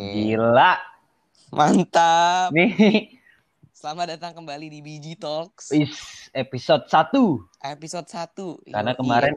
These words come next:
Speaker 1: episode nol nol ya kan?
Speaker 2: Episode nol nol, eh, perkenalan doang.
Speaker 1: Perkenalan doang. Sekarang kita
Speaker 2: Sekarang
Speaker 1: masuk
Speaker 2: kita
Speaker 1: ke episode perdana nih berarti ya.
Speaker 2: Iya, udah mulai membahas kita ya.
Speaker 1: Ini pertama kalinya ya kita nyoba sistem apa?
Speaker 2: Iya,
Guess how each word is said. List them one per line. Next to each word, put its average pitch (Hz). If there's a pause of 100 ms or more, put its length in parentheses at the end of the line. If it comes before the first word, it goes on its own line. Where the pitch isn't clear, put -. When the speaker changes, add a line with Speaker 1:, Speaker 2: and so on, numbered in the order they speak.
Speaker 1:
episode 123
nol 123
nol 139
ya 107
kan? 117
Speaker 2:
Episode 120
nol 123
nol, 135 (480)
eh, 117
perkenalan 120
doang. 107
Speaker 1:
Perkenalan 104
doang. 101
Sekarang 107 (160)
kita 143
Speaker 2:
Sekarang 139
Speaker 1:
masuk 123
Speaker 2:
kita -
Speaker 1:
ke 135
episode 117
perdana 120
nih 110
berarti 98
ya. 107 (220)
Speaker 2:
Iya, 117 (180)
udah 120
mulai 123
membahas 127
kita -
ya. 107 (1800)
Speaker 1:
Ini 180
pertama 151
kalinya 180
ya 175
kita 180
nyoba 135
sistem 131
apa? 139
Speaker 2:
Iya, 113